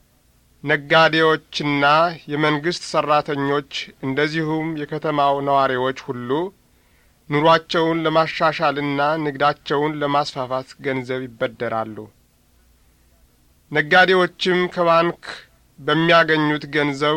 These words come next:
ወለድ ይከፍላሉ። ከዚህም በላይ ባንኩ የአገሩን ኢኮኖሚ ለማበልጸግና የሕዝቡን የኑሮ ደረጃ ለማንሳት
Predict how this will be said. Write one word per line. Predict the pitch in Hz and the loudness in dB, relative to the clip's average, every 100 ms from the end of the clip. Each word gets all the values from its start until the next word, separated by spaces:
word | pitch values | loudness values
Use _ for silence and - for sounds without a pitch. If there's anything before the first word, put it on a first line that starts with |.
| 147 | 0
ወለድ | 143 135 135 139 | -2 -2 -4 -6
ይከፍላሉ። | 139 143 127 120 117 110 107 104 _ _ _ _ _ _ _ _ _ _ _ _ _ _ _ _ _ _ _ _ _ _ _ | -8 -12 -4 -2 -2 -6 -12 -16 _ _ _ _ _ _ _ _ _ _ _ _ _ _ _ _ _ _ _ _ _ _ _
ከዚህም | - 139 156 185 185 170 | -4 -2 2 2 2 2
በላይ | 175 170 175 180 180 | 2 6 6 6 2
ባንኩ | 165 165 165 - 165 165 | 2 4 2 -2 -6 0
የአገሩን | 160 160 156 170 170 | 4 4 2 0 0
ኢኮኖሚ | 151 165 156 147 147 147 | 0 0 2 2 0 -4
ለማበልጸግና | 139 147 151 147 143 - 139 135 127 123 147 - _ _ _ _ - | -2 0 2 0 -2 -6 -4 -2 0 2 0 -2 _ _ _ _ -10
የሕዝቡን | 139 165 156 165 180 | -2 0 0 0 2
የኑሮ | 170 170 165 175 | 2 2 2 2
ደረጃ | 160 156 147 160 160 | 2 0 2 2 2
ለማንሳት | 147 143 143 143 - 156 151 | 2 2 0 0 0 0 0